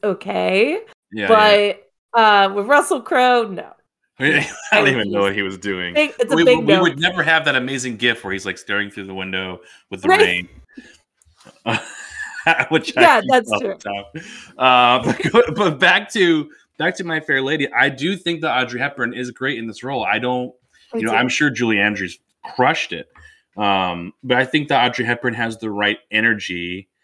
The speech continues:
Speaker 2: um, you know, a-, and I, and I think that the whole, like, uh, ugly duckling thing,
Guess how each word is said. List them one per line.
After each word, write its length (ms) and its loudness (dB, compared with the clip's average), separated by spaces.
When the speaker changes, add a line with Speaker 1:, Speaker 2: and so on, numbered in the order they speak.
Speaker 2:
um, 760 -2
you 160 -4
know, 540 -8
a-, 180 -2
and 100 4
I, 200 2
and 100 2
I 80 2
think 240 -2
that 200 0
the 100 -2
whole, 300 0
like, 380 -2
uh, 500 -2
ugly 300 -4
duckling 760 -6
thing, 580 -6